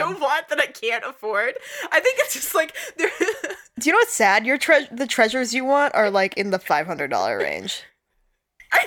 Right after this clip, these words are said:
Speaker 2: know.
Speaker 1: See, my, my treasures are, like,
Speaker 2: <laughs>
Speaker 1: just, like, as much money as I can carry. I'm like, I'm like, just, like,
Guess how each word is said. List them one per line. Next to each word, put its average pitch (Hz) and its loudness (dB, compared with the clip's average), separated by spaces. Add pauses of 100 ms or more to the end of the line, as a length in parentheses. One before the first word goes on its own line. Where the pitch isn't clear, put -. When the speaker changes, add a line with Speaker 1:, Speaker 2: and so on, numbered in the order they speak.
(100)
Speaker 2:
know. - 0 (440)
Speaker 1:
See, 269 2
my, 262 2 (100)
my 254 2
treasures 185 0
are, 196 4
like, 180 2 (120)
Speaker 2:
<laughs> 554 -4
Speaker 1:
just, 214 -2
like, 202 4
as 190 -2
much 202 0
money 180 0
as 151 -4
I 156 0
can 143 -16
carry. 82 -4
I'm 196 -2
like, 180 -2 (200)
I'm 196 2
like, 185 -4
just, 214 0
like, 190 2